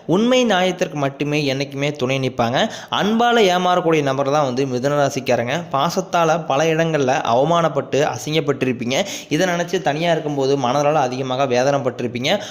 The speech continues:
உங்க சொந்தக்காரங்க, நண்பர்களுக்கு ஒரு தேவை இருக்குதுன்னா உங்களை தேடி வருவாங்க. அந்த தேவையை முடிஞ்ச உடனே உங்களை தூக்கி போட்டுருவாங்க. மறுபடியும் அவங்க வந்து உங்ககிட்ட உதவின்னு கேட்பாங்க.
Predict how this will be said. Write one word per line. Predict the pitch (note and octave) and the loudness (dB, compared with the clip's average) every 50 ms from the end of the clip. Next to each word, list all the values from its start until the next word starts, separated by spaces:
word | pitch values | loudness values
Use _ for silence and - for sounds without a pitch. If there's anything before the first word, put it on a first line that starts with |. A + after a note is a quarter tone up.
| - - | -12 -6
உங்க | - D3+ D#3+ | 0 0 2
சொந்தக்காரங்க, | C#3 C#3 D3 E3+ G#3 G3+ - G3 F#3+ F#3+ F#3 F#3+ F#3+ | 2 2 2 0 0 0 2 2 2 2 2 2 2
நண்பர்களுக்கு | E3+ E3 F3 F3+ F#3 F3 F3+ E3+ | 2 2 4 2 2 4 2 2
ஒரு | E3 - | 2 2
தேவை | E3 D#3+ F3 F#3 F3+ E3+ | 2 2 4 4 4 4
இருக்குதுன்னா | E3 D3+ D3 D3+ C#3 C#3+ C#3 D3 E3+ D#3+ | 2 2 2 0 0 2 2 2 2 0
உங்களை | D#3 C#3+ C#3+ C#3 C3+ C#3 | 0 2 2 2 2 2
தேடி | D3+ D#3+ D#3+ E3 | 2 2 4 4
வருவாங்க. | D#3 D3 D3 C#3+ C3+ B2+ C3 D#3+ - | 4 4 4 4 2 2 2 0 0
அந்த | - C#3 C3 | 0 -2 -2
தேவையை | A#2+ - - D#3 F#3 G3 G3+ F#3+ | -2 0 2 2 4 4 4 2
முடிஞ்ச | F3 D#3+ D#3+ E3 D#3 E3 | 2 0 0 0 2 2
உடனே | D#3+ C#3+ C3+ C3+ C#3+ D3 | 2 2 0 0 -2 -2
உங்களை | - C#3 B2+ B2+ B2+ C3+ C3+ | -2 -2 0 2 2 2 2
தூக்கி | - D3+ D#3+ D#3 E3+ | 2 0 0 0 0
போட்டுருவாங்க. | D3+ C#3+ C#3+ B2 C3 B2+ B2+ B2 C3 E3+ G#3+ G#3+ - - - - | 0 0 0 0 2 2 2 2 2 0 0 -2 -4 -10 -12 -6
மறுபடியும் | - C3+ D#3 F#3 F#3+ G3+ G3+ A3+ A3+ G#3 | -2 0 2 2 2 2 2 2 0 0
அவங்க | - D3 D3+ D3+ D3+ D3 | 0 0 0 0 2 2
வந்து | D3 C#3+ D#3+ E3+ | 2 2 0 0
உங்ககிட்ட | D3+ C#3+ D3 C#3 C#3+ D#3+ | 0 0 -2 0 0 2
உதவின்னு | C#3 C3+ C#3 D#3 D#3 E3 E3 E3+ | 2 2 2 2 2 2 0 0
கேட்பாங்க. | D#3+ D3 C#3 C3 C#3 B2+ | 0 0 -2 0 0 -2